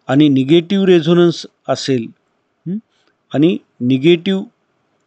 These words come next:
इंडक्टिव्ह इफेक्ट असेल तर निगेटिव्ह रेझोनन्स असणाऱ्याचा इंडक्टिव्ह इफेक्ट निगेटिव्हच असतो. म्हणून असा जर प्रकार असेल तर तशाला आपण काय म्हणायचं,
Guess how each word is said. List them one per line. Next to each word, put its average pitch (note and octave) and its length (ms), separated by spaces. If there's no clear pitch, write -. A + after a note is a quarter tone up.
इंडक्टिव्ह D3+ 480
इफेक्ट - 360
असेल C3 420
तर E3+ 240
निगेटिव्ह D#3+ 600
रेझोनन्स D#3+ 540
असणाऱ्याचा D#3 600
इंडक्टिव्ह D3 520
इफेक्ट D#3 200
निगेटिव्हच E3+ 640
असतो. C3 420
म्हणून E3+ 280
असा B2 360
जर F#3+ 220
प्रकार E3 420
असेल C3+ 400
तर D#3 100
तशाला C#3+ 360
आपण C3 260
काय B2+ 160
म्हणायचं, B2 380